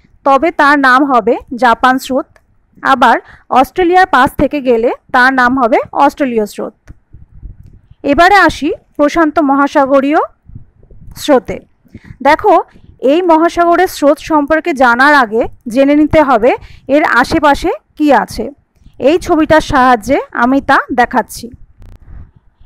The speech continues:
এই প্রশান্ত মহাসাগরে উত্তর, দক্ষিণ, পূর্ব এবং পশ্চিম,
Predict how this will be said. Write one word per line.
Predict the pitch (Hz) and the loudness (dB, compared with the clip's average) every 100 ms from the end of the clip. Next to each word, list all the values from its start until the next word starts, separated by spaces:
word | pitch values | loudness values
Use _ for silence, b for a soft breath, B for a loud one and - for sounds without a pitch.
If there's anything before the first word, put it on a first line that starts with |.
| - | -6
এই | 302 339 | -4 0
প্রশান্ত | 302 311 349 392 381 | 0 0 -2 0 2
মহাসাগরে | 359 381 392 349 277 220 339 _ _ _ - _ _ _ _ - 285 | 0 0 -4 0 -2 0 -4 _ _ _ -20 _ _ _ _ -16 -10
উত্তর, | 285 _ 262 269 466 - - - _ _ - - 247 | -10 _ 2 2 0 -10 -20 -20 _ _ -20 -12 0
দক্ষিণ, | 262 262 - 269 359 - - - - - | 0 0 -6 -6 -6 -12 -20 -20 -16 -2
পূর্ব | 311 262 254 403 - _ _ - | -2 2 0 0 -6 _ _ -12
এবং | 254 320 320 | -2 -2 2
পশ্চিম, | 269 - - | -2 -2 -12